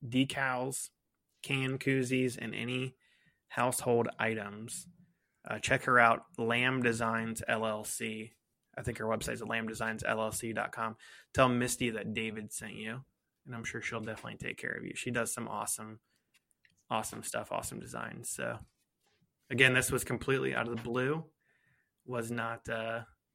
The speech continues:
was not planned or anything like that. I was incredibly surprised, uh, and it was, it's just awesome to, uh,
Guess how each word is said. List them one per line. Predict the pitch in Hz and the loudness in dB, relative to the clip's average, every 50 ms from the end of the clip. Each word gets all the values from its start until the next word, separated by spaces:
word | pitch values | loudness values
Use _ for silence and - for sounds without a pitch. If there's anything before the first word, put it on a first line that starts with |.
| _ _ - | _ _ -8
was | - 120 113 | -6 -4 -2
not | 117 110 - - | -2 -4 -6 -2
planned | - 131 113 113 113 131 | -2 -2 -2 0 4 4
or | 151 120 | 6 6
anything | 135 139 120 135 131 | 6 4 4 4 2
like | 123 120 117 - | 2 2 2 4
that. | 127 120 117 107 | 4 4 6 6
I | 110 120 123 | 6 4 6
was | 127 131 117 - - - _ - - - - - - _ _ - | 6 4 2 0 -4 -10 _ -20 -20 -20 -20 -20 -20 _ _ 4
incredibly | 143 135 127 - - 131 123 120 123 123 117 | 4 4 6 8 6 6 6 6 4 2 2
surprised, | - - 120 - - 123 113 113 117 117 120 120 117 - - - | 2 0 -2 0 2 2 4 4 2 0 0 -4 -8 -10 -4 -2
uh, | 117 113 110 110 113 113 117 117 | 0 0 0 -2 -4 -6 -6 -4
and | 120 117 | -4 -2
it | 117 117 | 0 0
was, | 117 113 - | 0 -2 0
it's | - 131 120 - | 0 0 2 4
just | 147 127 - | 2 4 4
awesome | 117 113 113 - 123 117 113 110 | 2 2 2 -2 -4 -4 -6 -6
to, | - - 120 117 117 117 | -6 -6 -6 -4 -2 -2
uh, | 113 113 113 113 | -2 -2 -2 -4